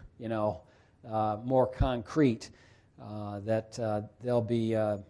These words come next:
the Lorches will be moving on from this launching pad to, uh, their next endeavor. So may God bless you guys in that, and may He bless our assembly as we, uh, endeavor to assist with it as well.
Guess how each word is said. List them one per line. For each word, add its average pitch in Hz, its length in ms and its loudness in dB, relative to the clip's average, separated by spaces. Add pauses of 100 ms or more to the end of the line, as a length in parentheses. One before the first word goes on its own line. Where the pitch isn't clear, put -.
(160)
the 127 60 -14
Lorches 120 400 -2
will 110 80 -8
be 107 140 -10
moving 123 360 0
on 123 320 0
from 107 360 -6
this 135 240 0
launching 120 440 -4
pad 110 440 0
to, 107 360 -4
uh, 104 120 -2
their 107 180 -6
next 110 340 -8
endeavor. 95 540 -4
So 95 400 -8 (400)
may 131 160 4
God 123 320 4
bless 135 320 4
you 131 140 2
guys 110 460 4
in 135 260 -2
that, 104 460 -4 (480)
and 113 320 -6
may 113 100 -4
He 110 140 -8
bless 110 360 -2
our 113 400 -2
assembly 110 480 -4
as 101 180 -4
we, 104 280 -6 (360)
uh, 107 240 -18
endeavor 107 380 -2
to 107 200 -6
assist - 480 -6
with 107 300 -6
it 104 60 -10
as 95 200 -12
well. 90 300 -12